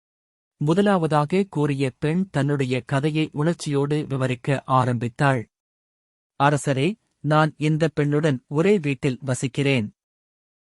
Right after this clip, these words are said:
சில நாட்களுக்கு முன்பு நான் ஒரு பிள்ளையை பெற்றேன். குழந்தை பிறந்து மூன்று நாள் ஆன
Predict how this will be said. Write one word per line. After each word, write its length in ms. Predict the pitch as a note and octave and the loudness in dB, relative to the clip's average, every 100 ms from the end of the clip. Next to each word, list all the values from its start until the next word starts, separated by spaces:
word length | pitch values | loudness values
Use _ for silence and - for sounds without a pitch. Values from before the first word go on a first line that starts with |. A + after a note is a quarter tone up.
| _ | _
சில 320 | - A3 A#3 | -4 0 2
நாட்களுக்கு 640 | A3 F3+ F#3+ F3+ E3 - C3+ | 4 2 0 -2 -2 -2 -4
முன்பு 480 | C3+ C#3+ F#3+ C#3 - | -2 0 0 -2 -4
நான் 320 | C#3+ D3 C#3+ | -2 0 0
ஒரு 260 | C#3+ C#3+ C#3 | -2 -2 -2
பிள்ளையை 400 | D#3+ F3 F3 C3+ | -2 -2 0 -2
பெற்றேன். 600 | - C3 - D#3 B2+ G#2 _ _ _ _ _ _ _ _ - | -4 -6 -2 -2 -2 -6 _ _ _ _ _ _ _ _ -2
குழந்தை 440 | G3 A3+ A3+ A3+ | 2 4 4 2
பிறந்து 560 | E3+ D#3 D3+ E3 G#3 D3 | 2 -2 0 0 0 -2
மூன்று 440 | C#3 E3 F3+ D#3+ | -2 -2 -2 -2
நாள் 240 | C#3 D3 - | -2 -2 -2
ஆன 280 | C3+ C3+ | -2 -2